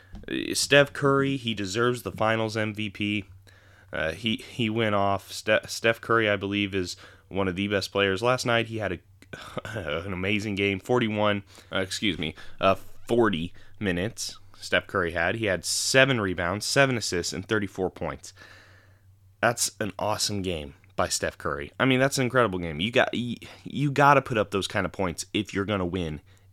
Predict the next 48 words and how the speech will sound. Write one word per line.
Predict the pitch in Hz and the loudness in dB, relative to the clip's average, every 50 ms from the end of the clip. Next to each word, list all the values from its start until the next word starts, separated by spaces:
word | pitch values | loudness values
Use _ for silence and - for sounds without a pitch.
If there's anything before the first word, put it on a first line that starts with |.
| _ _ - - | _ _ -6 -2
in | 98 95 95 | -2 0 2
the | 90 85 | 2 2
N | 82 85 85 | 0 0 0
B | 82 73 | -2 -4
A | 71 | -4
Finals. | - - 90 80 73 58 60 - - - - - - - - | -4 -4 -2 -2 -2 -4 -6 -10 -12 -14 -16 -20 -20 -10 -4
And, | - 143 | -2 -2
of | 131 - | -2 0
course, | - - 170 175 165 - - | 2 4 4 4 4 4 2
he | 117 117 | 2 6
had | 123 113 101 - - - - - - - | 6 6 6 4 0 -16 -20 -20 -6 0
contributions | - 101 101 98 - 95 101 101 - - 92 87 | 2 2 2 2 0 0 0 0 0 0 -2 -2
from | - - - 87 82 78 - - - - - - | -2 -2 -2 0 0 -2 -4 -8 -14 -20 -20 -8
Klay | - - 90 85 | -2 0 0 2
Thompson, | - - 131 123 135 135 - - 131 | 2 4 6 6 6 4 2 0 0
who | 127 | 0
had | 123 120 | 0 0
twelve | - - 123 117 117 110 - | -2 -2 0 2 2 0 -2
points. | - - 120 113 110 107 104 - - - - - - - - - - | -4 -4 -2 0 0 0 -2 -4 -8 -12 -14 -16 -20 -20 -16 -6 -4
Uh, | 80 82 | -2 -2
Draymond | 76 - 101 113 117 113 110 107 107 101 | -2 0 2 2 2 4 4 4 2 4
had | 104 104 98 92 - | 4 2 0 0 0
twelve. | - 101 101 101 98 92 90 85 - - - - - - - | 0 2 2 4 4 4 2 0 -2 -8 -18 -20 -20 -12 -6
And | - 95 92 | -4 -4 -2
Draymond | 82 92 104 113 117 120 120 117 117 110 110 | 0 4 4 4 6 6 4 4 4 2 2
did | 110 104 90 | 0 0 0
more | 90 87 87 92 95 104 110 110 | 0 0 0 2 2 4 4 4
in | 113 110 107 | 2 2 0
this | 104 107 104 - - | -2 -2 -2 -2 -2
game | - 107 104 95 92 87 78 | -2 0 0 0 0 -2 -2
than | 82 82 | -4 -4
he's | 90 95 87 85 | -4 -4 -6 -4
done | 90 95 87 82 | -2 -2 0 0
in | 82 82 | 0 -2
the | 85 80 | -2 -2
entire | 78 76 - - - 92 90 90 87 90 82 | -4 -4 -6 -2 2 4 4 4 2 0 0
series | - - 82 78 73 73 80 | -2 -2 -2 -2 -2 -4 -6
in | 76 73 | -6 -8
this | 69 - - - | -6 -6 -6 -4
one | 85 78 76 78 | -4 -4 -2 -4
game. | 76 71 - - 76 | -6 -6 -8 -8 -6
He | 95 113 117 | -2 0 0
has | 110 - - | 0 0 0
facilitated | - 92 - - - 120 127 131 135 127 - - 127 123 120 123 120 - - - - - - - - _ | -2 -2 -2 0 0 0 2 2 0 -2 -2 -2 -2 -2 0 -2 -2 -4 -6 -14 -20 -20 -20 -20 -20 _
perfectly | - - 127 120 - - 90 - - 82 73 62 | -4 0 0 0 0 -2 -8 -10 -8 -8 -8 -6
in | 76 76 71 | -8 -8 -8
this | 76 76 - | -8 -10 -10
game. | - 73 71 78 - - | -8 -10 -10 -12 -12 -16